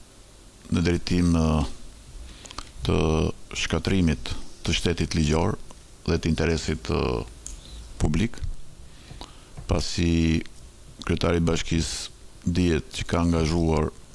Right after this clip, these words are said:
jo vetëm bashkinë, por edhe të gjithë, ë, qarkun,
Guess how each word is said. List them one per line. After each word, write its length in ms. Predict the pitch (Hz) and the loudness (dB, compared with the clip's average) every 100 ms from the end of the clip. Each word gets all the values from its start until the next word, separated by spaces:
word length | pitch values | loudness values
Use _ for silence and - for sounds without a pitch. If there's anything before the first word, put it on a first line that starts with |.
| - - | -8 0
jo 140 | 113 | 2
vetëm 340 | 87 - 90 80 - - | 2 2 2 2 0 -2
bashkinë, 540 | 85 78 - 87 82 78 - - - - - - - - - - - | 0 0 0 2 4 2 -2 -12 -16 -8 -8 -8 -14 -16 -18 -18 -4
por 160 | 95 85 | 2 4
edhe 440 | 85 82 80 78 76 - - - - - - - - - - | 4 4 4 2 0 -4 -12 -16 -16 -16 -14 -10 -8 -10 -4
të 100 | - 78 | 0 2
gjithë, 360 | 90 - - 85 | 2 2 0 2
ë, 280 | 80 78 - - | 4 2 -2 -4
qarkun, 440 | 101 85 - - | 0 0 0 -2